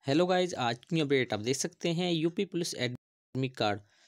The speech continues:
जो कैंडिडेट यहाँ पर वेट कर रहे थे अपना एडमिट कार्ड आने का, यूपी पुलिस भर्ती बोर्ड द्वारा एडमिट कार्ड लिंक जारी कर दिया गया है। रेट ऑपरेटर, असिस्टेंट ऑपरेटर, वर्क स्टाफ के लिए एडमिट कार्ड जारी हो चुके हैं। अगर अपना एडमिट कार्ड डाउनलोड करना चाहते हैं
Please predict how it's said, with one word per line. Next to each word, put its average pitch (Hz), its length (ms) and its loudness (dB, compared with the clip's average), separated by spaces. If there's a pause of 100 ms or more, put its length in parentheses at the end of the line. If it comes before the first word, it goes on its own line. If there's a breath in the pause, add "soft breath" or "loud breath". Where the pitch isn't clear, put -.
(140)
जो 143 260 2
कैंडिडेट 147 440 0
यहाँ 139 140 2
पर 135 140 -2
वेट 139 280 0
कर 131 120 0
रहे 131 120 2
थे 131 120 -4
अपना 127 220 -2
एडमिट 120 280 -2
कार्ड 127 160 0
आने 120 180 0
का, 135 120 0
यूपी 143 340 0
पुलिस 165 300 -2
भर्ती 123 300 -2
बोर्ड 131 320 0
द्वारा 131 260 2
एडमिट 123 280 -2
कार्ड 120 160 0
लिंक 120 200 -4
जारी 104 240 0
कर 120 160 -2
दिया 143 200 2
गया 147 120 4
है। 151 200 0 (680 soft breath)
रेट 165 220 4
ऑपरेटर, 175 440 2 (380)
असिस्टेंट 139 420 -2
ऑपरेटर, 156 400 2 (300)
वर्क 131 180 0
स्टाफ 131 340 -2
के 139 60 2
लिए 139 140 4
एडमिट 123 220 -4
कार्ड 127 160 0
जारी 123 240 0
हो 127 180 -2
चुके - 240 -8
हैं। 107 180 -4
अगर 127 180 0
अपना 143 220 -2
एडमिट 131 260 -2
कार्ड 120 160 0
डाउनलोड 113 240 -2
करना 117 180 -4
चाहते 156 320 0
हैं 175 180 0